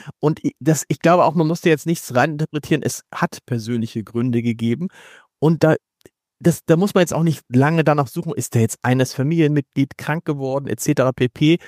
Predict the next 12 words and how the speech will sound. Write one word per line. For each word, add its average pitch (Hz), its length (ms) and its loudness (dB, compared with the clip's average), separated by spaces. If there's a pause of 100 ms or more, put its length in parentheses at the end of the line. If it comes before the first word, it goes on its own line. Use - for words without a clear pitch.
(300)
Ich 139 100 -8
glaube, 233 280 2
ich - 200 -4
würde 240 160 2
es 208 140 0
sogar 180 220 -4
noch, 170 320 -10 (160)
noch 160 200 -6
viel, 165 400 2
viel 151 260 -2
weiter 127 280 2
fassen. 131 340 -6